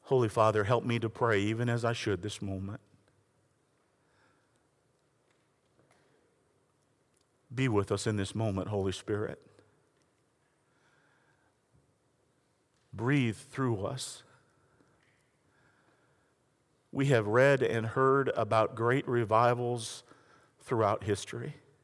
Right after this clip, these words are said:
where your Spirit swept through and breathed a new passion and fire into your people. We have heard and read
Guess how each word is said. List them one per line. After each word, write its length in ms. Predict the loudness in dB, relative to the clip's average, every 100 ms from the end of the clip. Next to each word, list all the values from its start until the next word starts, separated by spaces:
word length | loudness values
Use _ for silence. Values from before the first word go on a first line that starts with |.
| _ _ _ _ _ _ _ _ _ _ _ _ _ _ _ _ _ _ _
where 120 | 0 2
your 200 | 2 0
Spirit 560 | -4 -2 0 2 0 -6 -20 _ _ _ _ _
swept 540 | -14 -10 -2 0 -2 -4
through 500 | -6 -4 -2 -4 -12 -20 _ _ _ _ _ _ _ _ _ _ -6
and 200 | -4 -2
breathed 460 | -2 0 0 0
a 80 | -2
new 220 | 0 -2 -4
passion 640 | -6 -4 -4 -4 -6 -6
and 240 | -6 -6
fire 560 | 0 2 2 2 -4 -6
into 240 | -6 -6 -6
your 160 | -8
people. 380 | -8 -10 -12 -14 -20 _ _ _ _ _ _ _ _ _ _ _ _ _ _ _ _ _ _ _ _ _ -2
We 140 | 4
have 160 | 6 4
heard 480 | 4 6 6 4 -4 -16 -20 -20 _ _ _ _ -4
and 240 | 0 6
read 320 | 10 10 8